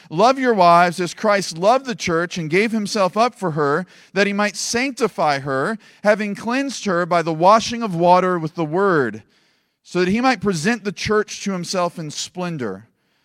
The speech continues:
without spot or wrinkle or any such thing, that she might be holy and without blemish." So you see what Jesus is doing there. He is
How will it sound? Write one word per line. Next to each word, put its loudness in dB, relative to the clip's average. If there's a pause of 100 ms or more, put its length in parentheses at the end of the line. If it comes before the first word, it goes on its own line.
(160)
without 0
spot 0
or -6
wrinkle -4
or 0
any -4
such -6
thing, -6 (380)
that -6
she -4
might 0
be -2
holy 0
and -4
without -4
blemish." -10 (1200)
So -14
you -6
see -4
what -2
Jesus -4
is -10
doing -8
there. -12 (1000)
He 2
is -2